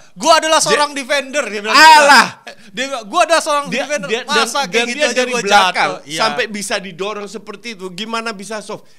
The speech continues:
Speaker 2: Kalau soft pun ada dorongan. Jadi ada beberapa kasus, menurut empat kasus,
Speaker 1: Ya.
Speaker 2: yang menurut wasit mungkin discussable, ya lu nggak, nggak boleh dong, lu,
Speaker 1: Hmm.
Speaker 2: lu, eh, eh,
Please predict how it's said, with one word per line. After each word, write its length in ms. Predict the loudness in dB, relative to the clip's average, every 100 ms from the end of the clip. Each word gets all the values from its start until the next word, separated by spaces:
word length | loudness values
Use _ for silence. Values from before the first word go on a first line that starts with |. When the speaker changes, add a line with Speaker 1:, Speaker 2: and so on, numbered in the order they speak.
| -8
Speaker 2:
Kalau 280 | 0 0 0
soft 260 | -6 -8
pun 180 | -6 -8
ada 260 | -6 -6 -6
dorongan. 640 | -8 -8 -8 -10 -14 -14 -20 -20 -20 -20
Jadi 240 | -12 -10 -6
ada 240 | -4 -4
beberapa 560 | -6 -8 -8 -10 -10 -12
kasus, 480 | -10 -10 -10 -18 -14
menurut 560 | -12 -10 -8 -10 -12
empat 480 | -20 -14 -10 -10 -10
kasus, 480 | -12 -10 -12 -18 -18
Speaker 1:
Ya. 240 | -14 -10
Speaker 2:
yang 80 | -10
menurut 320 | -10 -12 -14
wasit 320 | -10 -12 -12
mungkin 320 | -18 -14 -14 -14
discussable, 640 | -16 -14 -16 -16 -16 -16
ya 220 | -14 -16
lu 160 | -14 -14
nggak, 160 | -12 -14 -18 -20 -20 -14
nggak 240 | -10 -10
boleh 400 | -6 -4 -4 -6
dong, 240 | -8 -12
lu, 320 | -12 -14 -14 -14
Speaker 1:
Hmm. 80 |
Speaker 2:
lu, 180 | -14 -12 -14 -16
eh, 440 | -16 -10 -10 -10 -14 -18 -18
eh, 260 | -16 -16